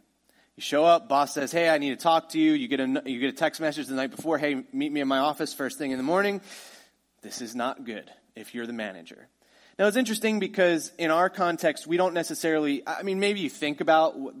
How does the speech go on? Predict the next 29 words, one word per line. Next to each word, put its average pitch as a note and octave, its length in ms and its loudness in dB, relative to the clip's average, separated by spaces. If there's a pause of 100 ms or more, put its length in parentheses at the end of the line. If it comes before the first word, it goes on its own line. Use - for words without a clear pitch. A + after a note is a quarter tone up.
ways D3+ 380 0
that C3+ 240 -2
people D3+ 320 0
can B2+ 180 -6
manipulate D3 460 2
money, D3+ 300 0
and C3 100 -4
th-, D#3+ 160 -4
and D3 100 -4
people F#3+ 240 -4
do D3+ 180 4
get D3+ 120 2
away B2 240 2
with B2+ 120 -2
it B2+ 120 -4
at B2 100 -10
times, B2+ 260 -6
but - 200 -6 (380)
there's G3 120 2
a G#3 60 2
lot B3 200 4
more A3+ 120 2
receipts D#3+ 560 -4
today, G#2 260 -8
right? D3+ 340 2
Like, C#3 140 -2
there's C3 220 -2 (240)
much E3+ 320 0
w-, D#3+ 360 -2